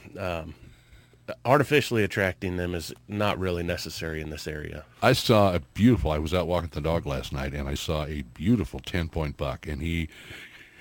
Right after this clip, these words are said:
Speaker 2: I would say, was no more than about, uh, twenty-five feet from where I was standing, and just as long as they don't move, then lightning doesn't really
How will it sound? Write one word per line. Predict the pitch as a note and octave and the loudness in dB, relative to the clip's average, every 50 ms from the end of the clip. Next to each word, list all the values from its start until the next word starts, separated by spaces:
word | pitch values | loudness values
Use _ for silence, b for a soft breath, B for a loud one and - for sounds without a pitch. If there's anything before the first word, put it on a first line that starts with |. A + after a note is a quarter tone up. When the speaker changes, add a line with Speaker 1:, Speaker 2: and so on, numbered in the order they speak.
| B B B B B B B B B _ | B B B B B B B B B _
Speaker 2:
I | - A#2 C3+ | 4 6 6
would | C#3+ C3+ A#2 | 6 6 4
say, | - - B2+ B2 | 6 6 8 8
was | A#2+ G#2+ G2 G#2 | 6 6 6 6
no | A2+ A2+ | 6 6
more | A2 G#2+ A2 A2 | 6 6 6 6
than | F#2+ G2+ G2 | 6 4 4
about, | F2+ F2 F#2 F#2 F2 - - | 4 4 4 4 2 2 2
uh, | F#2+ F2+ F2 F2 E2+ E2 D#2+ - | 2 4 6 6 4 4 2 0
twenty-five | - - A2 G#2+ G#2+ G2+ F#2+ - - F#2+ F#2 F2+ E2+ - | 0 0 2 2 2 2 2 4 4 6 6 6 4 2
feet | - - G#2+ G2+ F#2 - - - - F2 | -2 -2 -2 -2 -2 -4 -8 -12 -14 -12
from | - - E2+ D#2+ D#2+ D#2 | -8 -6 -4 -4 -2 -2
where | D2+ E2 E2+ D#2+ | -2 -2 -2 -2
I | D#2+ | -2
was | D#2 D2 - | -2 -4 -4
standing, | - - E2+ E2+ E2 D2+ C#2+ C2+ | -2 -2 0 0 0 -2 -4 -6
and | C2+ C#2 C2 | -8 -8 -6
just | C2+ D2+ D2 - - B B B B B B B B B B | -6 -4 -6 -6 -8 B B B B B B B B B B
as | - E2+ F2 D#2 D2+ F#2+ | 2 2 2 2 2 4
long | G2+ A2 B2 C3+ C3+ B2 | 6 6 8 8 6 6
as | A2+ G2+ E2 | 4 4 4
they | F#2+ F#2+ F#2+ | 4 4 4
don't | E2+ G2+ G#2 G#2+ - - | 4 4 2 2 2 2
move, | F2+ G#2 A2+ G2 E2 D#2 D#2 D2 D2+ D2+ D2+ | 4 6 6 6 6 4 0 -4 -6 -8 -4
then | D#2 E2 D#2 D2+ | -2 -2 0 0
lightning | E2 F2 G2 G2 D2+ E2+ D2+ D#2 D#2+ D2+ | 0 0 0 0 -2 -4 -4 -4 -4 -2
doesn't | D#2 D#2+ D#2+ - F2 D#2 A#1+ | -2 -2 -2 -2 -4 -6 -6
really | C#2+ E2 D#2+ D2+ D#2+ D#2 D#2 D2+ D2 | -4 -4 -4 -2 -2 -4 -4 -6 -8